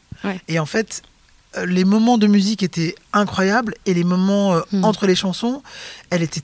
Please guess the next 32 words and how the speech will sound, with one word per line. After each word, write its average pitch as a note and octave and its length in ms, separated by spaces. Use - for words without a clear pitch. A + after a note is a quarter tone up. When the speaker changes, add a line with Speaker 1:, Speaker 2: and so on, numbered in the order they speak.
Speaker 2:
très G3+ 480
violente F3 340
avec D#3+ 220
les D#3 80
gens. F3+ 160
Speaker 1:
Hmm. G3 260
Speaker 2:
Et, E3 400
et D#3 480
ça, - 180
je F3+ 60
l'ai F3+ 100
compris F3+ 300
plus - 140
tard, G3+ 180
après, F#3+ 320
le E3 180
comment D#3+ 240
du D3+ 80
pourquoi. - 320
Euh, D3+ 460
enfin, D#3+ 240
violente. C#3+ 460
Non, E3 200
Speaker 1:
Non, A#3 220
Speaker 2:
elle A3+ 80
Speaker 1:
mais F3 60
Speaker 2:
était D#3 80
en G3 100
colère. D#3+ 380
Speaker 1:
Ouais. F3+ 280
Speaker 2:
Et, D3 640
et, E3 40